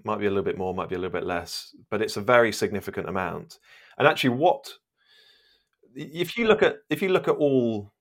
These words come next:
recent B M W M cars, they're all quite porky. A, an M three, an M four, you know, an M three X-Drive Touring is at least nineteen hundred kilograms. It is a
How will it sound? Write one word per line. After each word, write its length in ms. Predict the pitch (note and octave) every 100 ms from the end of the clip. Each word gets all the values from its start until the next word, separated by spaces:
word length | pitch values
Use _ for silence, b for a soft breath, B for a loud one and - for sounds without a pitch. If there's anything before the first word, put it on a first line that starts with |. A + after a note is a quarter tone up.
| _ A#2
recent 520 | B2+ B2+ - G#2+ G#2
B 100 | A2+
M 80 | G#2+
W 320 | G2+ G2+ G#2
M 160 | G2+
cars, 520 | G2 F#2 C#2 - - - _ _ _
they're 260 | - A#2+ B2+
all 240 | B2+ A#2+
quite 420 | G#2+ - A2+ G2 -
porky. 560 | G#2+ G2+ - D2 C#2 _ _ _ -
A, 140 | G#2
an 180 | A2 A2+
M 180 | A2+ G#2+
three, 520 | - A#2 A2 G2+ G2
an 120 | G#2
M 160 | A2 G#2
four, 560 | - A2+ G#2 G2 F#2+ _ b b b
you 80 | -
know, 100 | A#2
an 60 | A#2+
M 140 | C#3
three 460 | C3+ C#3 B2+ G2+ G2+
X-Drive 760 | G#2+ - - G2 F#2+ F#2 - _ _ _
Touring 640 | - C3+ G#2 C#2+ F2+ G#2+ _
is 160 | G#2+ G#2
at 100 | A#2
least 280 | C#3+ D#3+
nineteen 380 | G#2 G#2 G2+ G2
hundred 260 | F#2+ F#2 F2
kilograms. 680 | G#2 F#2 - - E2+ - _ -
It 80 |
is 180 | -
a 80 | C3+